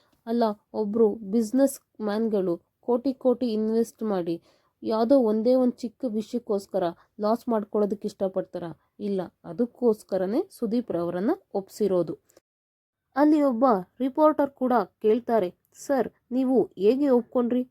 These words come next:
ಅಷ್ಟು ಕಟ್ಟುನಿಟ್ಟಾಗಿ ನಾನು ಮಾಡೋದಿಲ್ಲ ಅಂತ ಹೇಳಿದ್ರುನು ಹೇಗೆ ಒಪ್ಕೊಳ್ಳೋದಕ್ಕೆ ಹೇಗೆ ಸಾಧ್ಯ? ನಿಮ್ಮನ್ನ ಪ್ರಶಾಂತ್ ನಾಯ್ಕ್ ರವರು ಹೇಗೆ ಇಂಪ್ರೆಸ್ ಮಾಡಿದ್ರು?" ಅಂತ. ಆಗ ಸುದೀಪ್ ರವರು ಹೇಳ್ತಾರೆ, "ನನ್ನನ್ನು ಪ್ರಶಾಂತ್ ನಾಯ್ಕ್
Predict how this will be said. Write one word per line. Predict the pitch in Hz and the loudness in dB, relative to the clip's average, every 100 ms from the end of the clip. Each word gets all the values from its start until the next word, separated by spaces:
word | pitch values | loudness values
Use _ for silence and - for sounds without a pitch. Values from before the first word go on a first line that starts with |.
| - | -10
ಅಷ್ಟು | 214 - 277 | -12 -8 -8
ಕಟ್ಟುನಿಟ್ಟಾಗಿ | - 226 269 269 247 254 240 240 | -4 -4 -2 -2 -2 -2 0 2
ನಾನು | 220 220 | 2 2
ಮಾಡೋದಿಲ್ಲ | 202 180 202 240 233 233 | 2 0 0 0 0 2
ಅಂತ | 233 226 220 | 2 0 0
ಹೇಳಿದ್ರುನು | 226 - 202 226 214 220 214 180 - _ - | -2 2 2 2 4 4 4 0 -6 _ -6
ಹೇಗೆ | 220 269 285 | -2 2 2
ಒಪ್ಕೊಳ್ಳೋದಕ್ಕೆ | 226 _ 247 233 233 233 | 2 _ 0 2 0 2
ಹೇಗೆ | 196 226 - | 2 2 0
ಸಾಧ್ಯ? | 233 214 226 262 | -2 0 -2 0
ನಿಮ್ಮನ್ನ | 233 254 240 180 | 0 2 2 -2
ಪ್ರಶಾಂತ್ | - 208 233 269 262 | 0 -2 0 0 0
ನಾಯ್ಕ್ | 240 226 240 | 0 0 0
ರವರು | 220 226 190 - _ - | 2 4 2 -2 _ -2
ಹೇಗೆ | 247 262 | 0 2
ಇಂಪ್ರೆಸ್ | 202 202 220 233 - | 2 2 0 -2 0
ಮಾಡಿದ್ರು?" | 233 220 214 214 | 0 2 4 2
ಅಂತ. | 202 180 _ _ - | 0 -6 _ _ -8
ಆಗ | 214 220 180 - _ _ | -4 0 0 -2 _ _
ಸುದೀಪ್ | - 240 233 247 | -6 -4 -2 -2
ರವರು | 247 240 226 | 2 4 4
ಹೇಳ್ತಾರೆ, | 202 196 208 208 185 - _ _ | 2 0 -2 -2 -2 -4 _ _
"ನನ್ನನ್ನು | 214 240 311 320 302 196 208 _ | -4 0 2 4 4 2 -2 _
ಪ್ರಶಾಂತ್ | - 233 233 302 285 | -2 0 2 0 2
ನಾಯ್ಕ್ | 269 240 | 0 0